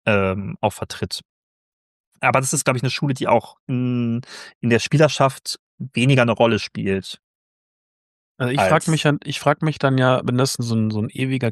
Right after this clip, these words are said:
Speaker 2: militärischer Zwist auch ist, ne, dann muss diese andere, also muss die Schule in Nostria ja eigentlich auch Kriegsmagier hervorbringen und zwar auch, ne, weil sobald eine von den beiden Parteien eine magische Akademie hat,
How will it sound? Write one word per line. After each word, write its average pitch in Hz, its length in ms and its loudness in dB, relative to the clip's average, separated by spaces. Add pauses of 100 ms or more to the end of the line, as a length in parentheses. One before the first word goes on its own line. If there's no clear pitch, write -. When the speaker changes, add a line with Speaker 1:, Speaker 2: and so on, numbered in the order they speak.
Speaker 2:
militärischer 123 680 -2
Zwist - 400 -6
auch - 160 -6
ist, 156 260 -6
ne, 131 160 -2 (600)
dann 110 200 2
muss 120 500 2 (120)
diese 127 340 2
andere, 156 720 4
also 120 240 0
muss 123 220 0
die 147 140 0
Schule 151 380 2
in 120 180 0
Nostria 135 540 0
ja 117 200 0
eigentlich 143 600 2
auch 135 360 2
Kriegsmagier 123 800 0
hervorbringen 113 720 2
und 104 140 -4
zwar - 200 -2
auch, 107 140 -2 (280)
ne, 160 180 0 (480)
weil 123 300 2 (800)
sobald 127 680 2
eine 135 300 2
von 151 200 -2
den 143 160 2
beiden 139 300 2
Parteien 139 640 0
eine - 300 -6
magische 123 500 2
Akademie 131 520 2
hat, 135 140 2